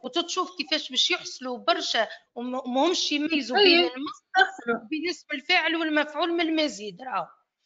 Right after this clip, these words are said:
Speaker 1: على ذاك
Speaker 2: إيه، إن شاء
Speaker 1: السبب
Speaker 2: الله هبطنا وقتها الحصة باش ما ن-، نتغيبوش عليها بربي مدام كريمة.
Speaker 1: إن شاء الله، أنا والله ديما نهبط لكم ونعلمكم، معناتها
Speaker 2: وساعات
Speaker 1: ديما نقول
Speaker 2: نخفل أنا
Speaker 1: فائدة
Speaker 2: الغالب.
Speaker 1: لل-، للصغار.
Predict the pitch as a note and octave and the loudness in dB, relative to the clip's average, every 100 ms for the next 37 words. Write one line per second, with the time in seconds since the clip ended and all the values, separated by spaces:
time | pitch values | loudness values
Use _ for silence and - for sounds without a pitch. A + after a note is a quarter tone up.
0 | _ _ - B3+ C4+ F#4 C#4 C#4 D4+ C#4 | _ _ -2 0 2 4 6 6 6 8
1 | C#4+ A#3+ C#4+ F4 E4+ C4 A#3+ - C#4+ C4 | 8 8 4 -2 -2 -2 -2 -4 -6 -6
2 | D4+ D#4 D4 C4+ C4+ C#4+ C#4 C#4 C4+ C4 | -4 -2 0 0 4 6 8 8 8 6
3 | C4 C4 C4 C4 C#4 C4+ A#3 G3+ A#3 G#3+ | 6 4 4 4 6 8 8 6 4 4
4 | G#3+ G#3 G#3 G#3+ G3+ F#3+ - - C#4 A#3+ | 4 2 2 0 -2 -6 -4 2 4 4
5 | A#3+ - C#4+ C#4 D#4+ D4+ C#4+ C4 C4+ B3 | 0 0 -2 0 2 0 0 -4 -4 -4
6 | G#3 A3+ - C4+ C#4 C#4 D#4 D4 C#4+ D4 | -2 -2 -2 -2 -2 -2 -4 -2 -4 -4
7 | C#4+ C#4+ C#4+ B3 B3 A#3 G3 G3+ G3+ G3+ | -4 -2 0 0 -2 -6 -6 -8 -4 -4
8 | A#3+ C#4 C#4+ C4+ - - C4 C4+ C#4+ C4+ | -2 -4 -2 -4 -4 -4 0 6 6 8
9 | D#4+ D4+ B3+ B3 A#3+ A#3 A#3 - - - | 4 2 -2 4 6 8 8 8 6 -8
10 | B3 B3 A#3+ B3 A#3+ A#3+ - - G#3 - | -4 4 4 4 0 -6 -10 -6 -4 -4